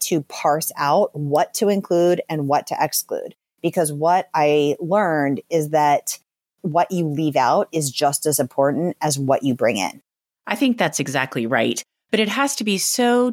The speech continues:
Speaker 2: difficult in a situation like this because you're probably learning one cool detail after another. And you're like, "Well, I'd love for the reader to know this, and I don't want to leave this out, and I can't forget this." But then as you're writing, you're realizing, "Okay, this is a really cool detail, but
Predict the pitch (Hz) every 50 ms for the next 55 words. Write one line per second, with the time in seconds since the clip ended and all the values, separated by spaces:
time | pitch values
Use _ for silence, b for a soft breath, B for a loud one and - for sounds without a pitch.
0 | 233 _ - 208 214 208 196 - - 180 143 - 170 165 151 - 175 - - 190
1 | 175 160 - 175 160 143 143 - 165 151 - - 180 - - 160 - 233 226 -
2 | 220 208 196 190 175 165 156 147 147 139 139 143 139 151 165 185 190 - - 185
3 | 175 165 - 156 156 147 - 165 143 143 - - 139 135 - - 131 127 127 127
4 | 127 120 - 110 110 120 - _ _ _ _ - - 156 170 170 165 156 147 -
5 | 139 143 135 131 123 - 127 175 - - 214 135 135 139 135 135 131 127 120 120
6 | 117 101 104 175 208 202 190 - - _ _ _ - 151 147 135 120 151 170 180
7 | - 175 160 151 139 139 143 139 139 127 147 196 220 - - 110 123 139 165 -
8 | - _ _ _ _ _ - 160 147 131 135 - - 208 - - - 170 147 160
9 | 139 135 - - 208 180 160 156 - - _ _ - 185 165 - 180 170 170 -
10 | - 170 170 160 147 160 143 143 143 185 196 202 202 185 170 165 160 156 156 151
11 | 165 156 151 147 139 139 139 131 147 143 135 113 147 - 143 131 139 131 - -
12 | 185 165 175 156 143 135 131 123 - - 147 131 127 147 143 139 - - 131 117
13 | 117 - 127 151 143 131 123 113